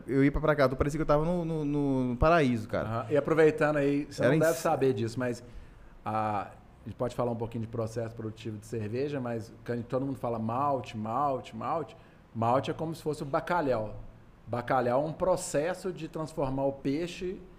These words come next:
Speaker 2: em um peixe salgado. Então pode ser bacalhau de tilápia, por exemplo.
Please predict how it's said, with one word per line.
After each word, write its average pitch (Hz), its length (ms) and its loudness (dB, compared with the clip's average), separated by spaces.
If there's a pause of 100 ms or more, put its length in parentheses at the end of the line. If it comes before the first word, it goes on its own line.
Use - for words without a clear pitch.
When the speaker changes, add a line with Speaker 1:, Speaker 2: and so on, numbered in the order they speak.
(640)
Speaker 2:
em 131 120 0
um 139 60 2
peixe 147 280 4
salgado. 123 580 2
Então 117 140 -8
pode 143 260 -2
ser 139 160 0
bacalhau 123 500 0
de 117 100 -6
tilápia, 123 480 -2
por 113 160 -6
exemplo. 104 280 -4